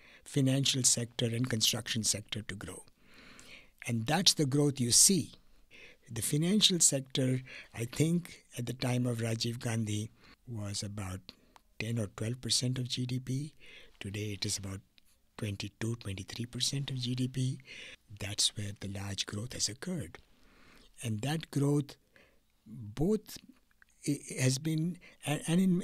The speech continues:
and in construction, the same thing. Not so, not such a large increase in the G D P share, but a very large increase in the employment share. So employment has come through construction,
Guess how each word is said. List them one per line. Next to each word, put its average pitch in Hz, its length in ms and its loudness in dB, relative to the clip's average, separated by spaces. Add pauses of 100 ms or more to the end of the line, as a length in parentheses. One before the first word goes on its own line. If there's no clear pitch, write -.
and 175 180 4
in 180 100 4
construction, 156 640 0
the 113 80 -2
same 156 280 2
thing. 104 320 -2 (380)
Not 135 240 2
so, 165 500 4 (140)
not 147 240 2
such 170 240 4
a 170 40 2
large 147 320 0
increase 139 540 0 (720)
in 127 180 2
the 113 80 0
G 110 200 -2
D 113 100 -2
P 185 240 0
share, 143 380 4 (340)
but 143 120 2
a 147 80 2
very 131 360 2
large 123 360 -2
increase 113 480 -2
in - 200 -14
the 131 200 -12
employment 139 640 2
share. - 340 -4 (1300)
So - 160 0
employment 240 600 2
has 185 140 4
come 160 200 2
through 131 180 2
construction, 147 800 2